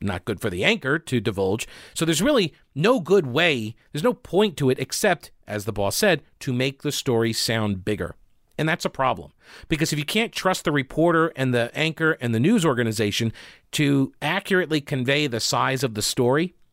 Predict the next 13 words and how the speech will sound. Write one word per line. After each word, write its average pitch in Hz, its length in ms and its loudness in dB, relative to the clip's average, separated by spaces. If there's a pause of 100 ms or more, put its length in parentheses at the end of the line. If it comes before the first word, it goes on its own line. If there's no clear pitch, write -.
(180)
then 147 140 0
how 170 160 0
do 175 80 0
you 160 80 0
know 165 100 2
they're 143 180 2
accurately 131 480 -2
conveying, 117 600 0 (180)
well, 113 220 0
anything 139 480 -4
at 107 100 -6
that 95 140 -4
point, 82 260 -12